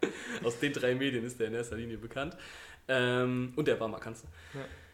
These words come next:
Speaker 1: Ähm, der sich dann auch zu Wort meldete mit einem, ich glaub, Facebook-Post, äh, darüber, dass das ja gar nicht geht, dass die Currywurst dann es nicht mehr gibt in der einen Kantine, weil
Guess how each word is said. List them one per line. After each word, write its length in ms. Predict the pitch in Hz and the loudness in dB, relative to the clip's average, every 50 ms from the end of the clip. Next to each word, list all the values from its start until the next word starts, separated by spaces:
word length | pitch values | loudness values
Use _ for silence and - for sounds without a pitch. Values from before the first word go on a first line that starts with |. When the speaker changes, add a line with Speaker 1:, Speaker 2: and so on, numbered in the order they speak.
| - - - | -8 -4 2
Speaker 1:
Ähm, 560 | 131 127 127 127 127 123 123 123 123 - - - | 4 4 4 4 4 2 2 2 0 -2 6 10
der 160 | 151 160 160 | 12 12 12
sich 100 | 160 160 | 10 6
dann 160 | - 147 139 | 4 6 8
auch 160 | 139 156 156 | 8 6 6
zu 160 | - 143 120 120 | 6 0 4 8
Wort 220 | 139 156 160 127 | 8 8 8 8
meldete 460 | 120 120 120 120 123 123 147 160 170 190 | 6 6 6 6 4 2 4 4 4 2
mit 260 | 180 135 127 127 - | 0 -2 -4 -2 0
einem, 340 | 110 120 123 120 120 120 - | 0 0 0 0 -2 -2 -4
ich 100 | - - | -6 -4
glaub, 180 | - 131 131 - | -4 -4 -6 -4
Facebook-Post, 1400 | - - 139 156 180 185 - - - 123 131 143 165 - - - 131 127 131 151 175 190 180 - - - - - - | 4 6 6 8 8 4 0 -4 -2 -2 0 0 0 -4 2 4 4 6 8 6 6 4 0 -6 -10 -10 -8 -4 0
äh, 420 | 135 131 131 131 127 127 127 131 127 127 127 - 120 | 2 4 6 6 6 6 4 4 0 -4 -8 -10 -2
darüber, 460 | 127 127 123 117 131 131 135 131 127 | 0 0 2 2 0 0 4 4 6
dass 160 | 120 127 127 | 6 4 2
das 140 | - 135 127 | 2 -4 0
ja 100 | - 123 | 0 2
gar 240 | 113 113 131 139 151 | 4 8 8 8 8
nicht 220 | 143 139 - - | 6 2 -2 -2
geht, 400 | - 139 143 151 160 156 156 - | 0 4 4 4 4 2 0 -2
dass 160 | 131 127 127 - | -2 -2 -2 -4
die 180 | - 131 127 | -6 -6 -4
Currywurst 580 | 131 - 143 139 147 135 127 131 135 131 - - | 0 0 2 2 2 2 2 0 0 -2 0 0
dann 240 | 135 131 131 131 - | 2 2 2 0 -2
es 140 | - 123 | -6 -6
nicht 160 | 127 139 135 - | -6 -6 -2 -2
mehr 100 | 131 127 | -2 -2
gibt 200 | 127 151 - - | -2 -4 -4 -4
in 80 | 135 127 | -4 -4
der 120 | 131 117 | -2 -2
einen 160 | 127 131 135 | -2 -4 -2
Kantine, 520 | 135 135 131 135 135 143 143 143 143 131 101 | -2 -2 -2 -2 -2 -2 0 0 0 0 2
weil 380 | 117 123 143 147 143 143 139 | 4 4 4 4 4 2 0